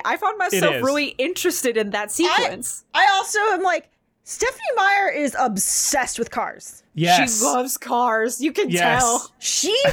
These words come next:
Speaker 3: really fucking
Speaker 2: There's
Speaker 3: loves
Speaker 2: a lot.
Speaker 3: cars.
Speaker 2: And the thing is, we kind of pick up on that, I think, in, like, book four and book three, just a tiny bit. But there's
Speaker 1: Yeah.
Speaker 2: a lot of car love,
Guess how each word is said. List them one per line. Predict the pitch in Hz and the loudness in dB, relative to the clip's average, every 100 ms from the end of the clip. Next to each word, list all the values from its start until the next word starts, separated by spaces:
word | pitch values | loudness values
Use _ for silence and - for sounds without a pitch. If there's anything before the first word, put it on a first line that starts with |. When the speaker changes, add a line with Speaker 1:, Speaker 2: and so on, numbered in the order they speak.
| - - | -2 -8
Speaker 3:
really | 214 208 285 269 233 | -2 0 2 0 -2
fucking | - 240 226 226 | -2 -2 0 0
Speaker 2:
There's | 202 208 | 2 2
Speaker 3:
loves | 202 | 2
Speaker 2:
a | 196 | 2
lot. | 202 | 2
Speaker 3:
cars. | 151 160 | 0 -2
Speaker 2:
And | 202 | 0
the | 208 | 0
thing | 277 | 0
is, | 269 | 0
we | 220 | -2
kind | - 240 | -2 -2
of | 214 | -2
pick | 202 202 | -4 -2
up | 202 | -2
on | 196 196 | -2 -2
that, | 208 208 | -2 -2
I | - 143 | -4 -6
think, | - 180 185 - | -4 -4 -4 -6
in, | - 180 160 151 - | -2 0 0 -2 -2
like, | 147 139 135 - _ _ | 0 0 -2 -8 _ _
book | 151 110 151 127 | -18 -6 -4 -4
four | - 147 135 151 147 | -2 0 2 2 2
and | 143 127 | 0 -2
book | 135 - | -4 -4
three, | - 135 147 | -2 0 0
just | 143 - | -2 -4
a | |
tiny | 135 123 131 151 | -4 -4 -2 0
bit. | 185 196 - - | 0 -4 -8 -6
But | 233 | 0
there's | 220 180 | 2 2
Speaker 1:
Yeah. | |
Speaker 2:
a | |
lot | 190 160 170 | 2 2 0
of | 131 | -2
car | - 151 165 | -2 0 0
love, | 156 123 113 | 0 -2 -4